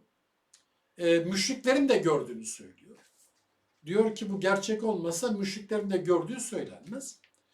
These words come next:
Müşriklerin gördüğünü söyleyen de yine kendi kitabı. Ben de kendisine dedim ki, "Ya ay yarıldıysa yüz tane devletin görmesi lazım. Dünyanın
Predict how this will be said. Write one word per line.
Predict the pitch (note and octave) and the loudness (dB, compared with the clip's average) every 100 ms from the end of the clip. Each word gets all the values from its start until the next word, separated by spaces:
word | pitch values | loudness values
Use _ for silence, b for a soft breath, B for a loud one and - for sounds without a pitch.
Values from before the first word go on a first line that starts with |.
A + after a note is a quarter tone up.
| b b b | b b b
Müşriklerin | F#3+ G3+ A3 C4+ C#4 C4 | -2 -2 0 4 4 6
gördüğünü | B3+ B3+ C#4 C#4+ | 6 6 4 2
söyleyen | - B3+ B3+ C#4+ B3+ | 0 0 4 4 2
de | C#4+ | 2
yine | C#4 C4+ | 4 4
kendi | C4+ A#3 B3 A3 | 2 -2 -2 -6
kitabı. | - A3 G#3+ C4 _ _ _ _ _ _ _ _ _ _ _ _ _ _ | -12 -16 -16 -18 _ _ _ _ _ _ _ _ _ _ _ _ _ _
Ben | E3 C#4+ C#4 | 4 4 4
de | C#4 | 2
kendisine | B3 B3+ A3+ B3+ C4 C4 | 2 2 0 -4 -4 -4
dedim | C4+ C#4 A#3+ | -6 -6 -10
ki, | - - - _ | -10 -14 -16 _
"Ya | F#3 B3 - - - | -2 -2 -2 -6 -2
ay | G#3 A3+ A3 - _ _ - | 2 2 2 -6 _ _ -10
yarıldıysa | D3 E3+ F3+ F3 A3+ - - - _ _ _ _ _ _ _ _ _ _ _ _ - | 0 2 2 0 -4 -4 -8 -10 _ _ _ _ _ _ _ _ _ _ _ _ -2
yüz | F#3+ C#4+ - | 2 2 2
tane | G#3+ G#3+ G3+ | 0 0 2
devletin | F#3 F#3 F#3 B3 A#3 | 2 2 0 -2 -2
görmesi | E3+ E3 E3 D#3+ F3+ | 0 -2 -4 -10 -12
lazım. | G#2+ - - _ _ _ _ _ _ _ _ C#3 | -18 -18 -20 _ _ _ _ _ _ _ _ -2
Dünyanın | G3 G#3+ A3 G#3 F#3+ A3 - | 4 6 6 4 0 -6 -10